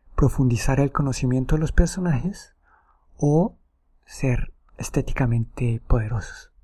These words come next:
ser bellos en sí. Al terminar este paso ya tendremos un guión bastante sólido y podemos seguir con nuestro siguiente paso para crear la animación,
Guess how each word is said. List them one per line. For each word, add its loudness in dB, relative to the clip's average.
ser 0
bellos 4
en -2
sí. -6
Al -2
terminar 2
este 0
paso 4
ya 0
tendremos 0
un 2
guión 0
bastante -6
sólido -8
y -2
podemos 2
seguir 0
con -2
nuestro -2
siguiente 2
paso 2
para 0
crear -2
la -2
animación, 0